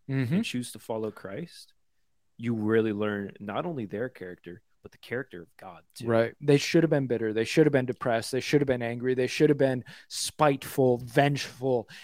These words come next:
Speaker 1: And we see those people walking around, but I've seen those people that should have been that way, and they're walking around as healthy, nourished, beautiful, stable people. And it's like, how the heck did that?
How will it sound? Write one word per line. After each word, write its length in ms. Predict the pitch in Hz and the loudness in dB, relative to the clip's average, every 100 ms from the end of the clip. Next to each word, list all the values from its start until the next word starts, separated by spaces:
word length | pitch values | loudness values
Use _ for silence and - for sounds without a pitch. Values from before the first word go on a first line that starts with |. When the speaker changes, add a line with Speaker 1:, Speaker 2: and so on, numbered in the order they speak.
| 131 | -4
Speaker 1:
And 160 | 160 170 | 0 2
we 100 | 185 | 0
see 280 | - 214 190 | -2 -2 2
those 200 | 165 - | 2 2
people 300 | 151 135 131 | -2 2 4
walking 380 | 131 135 143 | 4 2 -2
around, 400 | 131 131 143 135 | 0 4 4 4
but 180 | 123 127 - | 2 2 0
I've 160 | 131 - | -4 -4
seen 420 | - 170 185 190 | 0 4 6 6
those 320 | 160 175 165 | 6 6 6
people 340 | - 190 151 | 0 -2 0
that 180 | 135 113 | 0 -2
should 400 | - - 226 226 | -4 6 10 12
have 200 | 185 190 | 10 4
been 200 | 165 175 | 6 4
that 180 | 175 170 | 4 4
way, 320 | 160 156 117 - - - | 8 8 8 2 -14 -4
and 120 | 139 | 2
they're 220 | 147 170 180 | 6 8 10
walking 460 | 170 160 - 165 | 10 6 2 0
around 340 | 156 156 151 135 | 4 4 4 2
as 140 | 117 | -4
healthy, 640 | - - 180 190 - 190 - - - | -8 2 4 4 2 -4 -4 -12 -2
nourished, 600 | 151 165 175 175 165 - - 147 131 | 8 10 12 10 4 -2 -14 -14 -2
beautiful, 680 | 151 196 190 185 170 165 - | 6 6 6 4 2 0 -4
stable 680 | - - 175 175 175 175 | -6 0 6 8 8 6
people. 460 | 151 - 165 143 123 | 2 0 0 2 2
And 100 | 131 | 2
it's 120 | 139 | 4
like, 180 | 139 117 | 2 2
how 340 | - 156 160 | -4 2 6
the 140 | 170 139 | 6 6
heck 260 | 135 160 | 4 2
did 120 | - 147 | 2 2
that? 180 | 170 | 2